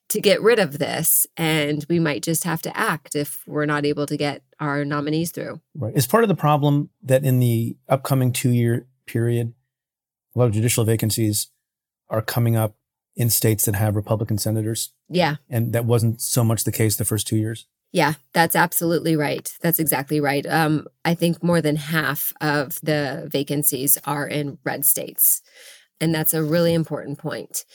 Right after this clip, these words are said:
Speaker 1: And that's why the precursor of this fight is happening now, because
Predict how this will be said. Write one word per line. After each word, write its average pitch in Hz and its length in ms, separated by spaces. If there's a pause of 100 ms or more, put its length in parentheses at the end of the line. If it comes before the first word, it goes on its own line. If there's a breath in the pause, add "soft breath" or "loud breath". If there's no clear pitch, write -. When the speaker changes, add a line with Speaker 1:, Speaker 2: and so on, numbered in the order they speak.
(280 soft breath)
Speaker 1:
And 160 320
that's 170 320
why 151 320
the 147 100
precursor 147 800
of 147 280
this 147 260
fight - 440
is 147 300
happening 147 500
now, - 460 (400 soft breath)
because 160 680